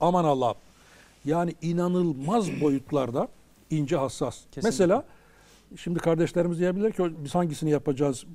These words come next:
Speaker 1: Bizim öyle imkanımız yok." O zaman şununla bitireyim, e, müsaade buyurursanız.
Speaker 2: Tabii ki hocam.
Speaker 1: Efendim,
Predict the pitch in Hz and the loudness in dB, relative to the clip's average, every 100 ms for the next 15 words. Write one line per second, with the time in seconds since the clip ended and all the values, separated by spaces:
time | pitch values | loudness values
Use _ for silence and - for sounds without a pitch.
0 | - 151 143 151 147 147 139 151 147 156 | -16 -10 -4 0 2 2 0 0 0 -2
1 | 147 127 - _ _ _ _ - 156 175 | -2 -4 -8 _ _ _ _ -8 -4 -4
2 | 165 - 185 180 139 120 123 - 123 117 | -4 -2 0 4 2 0 -8 -6 -6 -6
3 | 123 156 - 131 117 113 113 110 - _ | -10 -18 -14 -10 -6 -6 -6 -8 -14 _
4 | _ _ _ _ _ _ _ 135 123 127 | _ _ _ _ _ _ _ -12 -8 -6
5 | 123 120 127 131 127 156 - 123 113 104 | -6 -6 -6 -6 -4 -2 -4 -8 -14 -18
6 | _ - - 151 147 165 | _ -20 -4 -2 0 -2